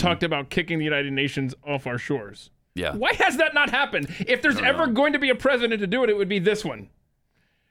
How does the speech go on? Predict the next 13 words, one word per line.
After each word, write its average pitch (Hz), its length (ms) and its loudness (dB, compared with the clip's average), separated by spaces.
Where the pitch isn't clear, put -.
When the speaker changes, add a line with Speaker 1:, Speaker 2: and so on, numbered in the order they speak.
Speaker 2:
Yeah, 78 240 -8
which 123 240 -6
means 135 380 -2
there's 131 200 2
not 123 220 -4
going 120 300 0
to 87 60 -6
be 87 140 -2
a - 60 -2
president 85 600 -4
to 87 100 -6
do 78 260 -4
it, 62 120 -10